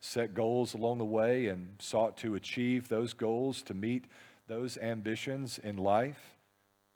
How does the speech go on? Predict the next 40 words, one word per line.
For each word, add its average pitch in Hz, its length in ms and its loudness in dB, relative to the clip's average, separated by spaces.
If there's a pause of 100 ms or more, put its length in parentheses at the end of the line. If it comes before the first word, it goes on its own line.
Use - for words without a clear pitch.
(440)
The, 110 160 -6 (140)
the 110 80 -4
struggle 147 580 4
is 107 140 2
keeping 127 400 0
that 110 160 6
in 98 140 -2
balance, 92 580 0
right? 92 300 -2 (520)
If - 140 -20
that 160 240 6
becomes 143 480 0
the 101 100 -4
focus, 127 680 2
and 101 120 -2
we're 117 120 -2
so 139 260 2
given 120 480 2
to 98 160 -6
imbalance, 104 640 0
if - 100 -16
that 165 200 6
becomes 143 460 0 (300)
the 107 80 -2
focus, 131 540 2
then, 110 240 -4
then 110 160 -2
we're 107 120 -2
just 98 260 -4
building 92 400 -2
barns 85 400 -4
again, 71 320 -12
right? 76 280 -8 (300)
Moving 95 340 -6
the 87 80 -6
goalpost 85 760 -6
and 85 120 -8
forever 85 500 -6 (280)
dissatisfied 95 960 -2
or, 73 140 -10